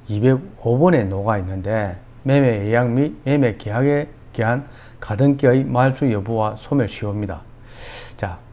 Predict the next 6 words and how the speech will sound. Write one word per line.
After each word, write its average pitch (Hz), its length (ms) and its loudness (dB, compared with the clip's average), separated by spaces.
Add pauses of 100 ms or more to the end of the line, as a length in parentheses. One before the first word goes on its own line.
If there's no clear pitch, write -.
(160)
매매 135 720 4 (460)
계약에, 170 600 4 (540)
어, 113 220 2 (580)
대한 123 380 4
그 117 160 2
가등기는 107 800 -2